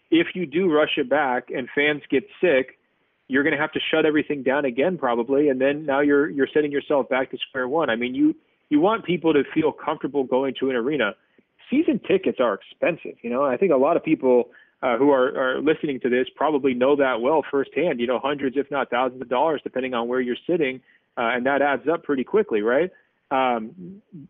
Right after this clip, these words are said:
that's a real commitment. You have to be, you have to feel very comfortable with the team, uh, with the building, with the staff, with the security, with the safety factor, all that stuff before you're gonna make that type of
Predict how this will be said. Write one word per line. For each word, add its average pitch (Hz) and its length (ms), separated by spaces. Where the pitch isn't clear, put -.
that's 220 260
a 240 40
real 165 240
commitment. 143 760
You 147 140
have 170 120
to 165 80
be, 160 100
you 190 160
have 202 120
to 180 160
feel 170 180
very 151 360
comfortable 147 580
with 131 180
the 110 80
team, 190 420
uh, 127 260
with 135 400
the 127 460
building, 180 540
with 139 220
the - 80
staff, 143 420
with 143 160
the - 40
security, 170 560
with 147 160
the 120 80
safety 147 340
factor, 147 400
all 180 220
that 156 260
stuff 123 240
before 160 240
you're 156 100
gonna 139 160
make 131 240
that 139 200
type 151 160
of 131 80